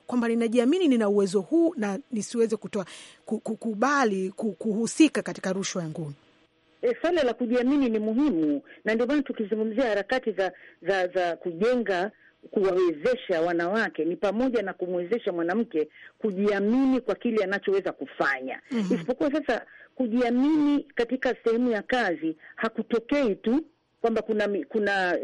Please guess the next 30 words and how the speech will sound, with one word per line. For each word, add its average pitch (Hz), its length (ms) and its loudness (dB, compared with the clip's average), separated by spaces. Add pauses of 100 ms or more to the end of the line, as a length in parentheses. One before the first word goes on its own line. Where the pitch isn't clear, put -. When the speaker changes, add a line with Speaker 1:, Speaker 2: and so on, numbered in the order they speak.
(120)
Speaker 2:
structures 165 480 -2
ama 208 180 -2
kuna, 185 560 -2 (280)
eh, 180 120 0 (160)
eh, 165 60 -2 (600)
vitu 254 240 0
ambavyo 208 240 0
vinafanyika 196 480 -2
kazini 190 360 -2
vya 165 140 -2
kumpa 196 320 -4
nafasi 175 400 -2
yule 180 140 0
mwanamke 170 440 0 (260)
ya 170 100 0
kujiamini. 170 540 -2
Kujiamini 262 680 0
kunajengeka, 202 1120 -2 (240)
kunajengeka 220 720 0
katika 220 340 -2
jamii 208 500 0
kupitia 254 460 -2
mifumo 294 380 2
hii 294 300 2
ya 208 80 2
elimu. 190 440 0 (280)
Kunajengeka 233 640 0
kwa 220 140 0
yule 247 240 2
mwanamke 202 600 -2